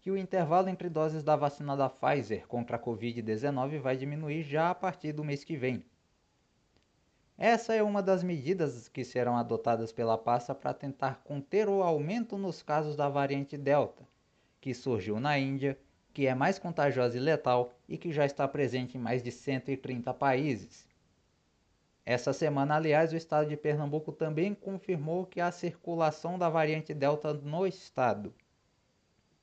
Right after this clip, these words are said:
O intervalo vai passar dos atuais noventa dias para vinte e um, como havia sido proposto inicialmente pela farmacêutica por causa das suas condições específicas de armazenamento,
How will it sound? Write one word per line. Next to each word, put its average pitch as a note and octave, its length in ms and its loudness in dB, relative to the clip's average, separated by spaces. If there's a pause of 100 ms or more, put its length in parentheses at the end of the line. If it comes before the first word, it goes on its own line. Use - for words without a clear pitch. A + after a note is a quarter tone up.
(720)
O C3 140 -4
intervalo F3+ 640 4
vai G#3 140 0
passar F#3+ 340 -2
dos E3+ 300 -2
atuais D#3 400 0
noventa C#3 500 -2
dias D3 320 -2
para D3+ 240 2
vinte D3+ 280 -2
e E3 60 -2
um, D#3+ 220 -2 (540)
como C4 320 2
havia C#3 320 0
sido C3+ 300 -6
proposto B2 500 -4
inicialmente A#2+ 580 -4
pela A#2+ 280 0
farmacêutica D3+ 920 -4 (260)
por G#3+ 160 0
causa C#3+ 280 0
das C#3 160 0
suas C#3+ 160 -2
condições C#3 480 -8
específicas F3 680 -4
de F3+ 80 0
armazenamento, F3 880 -2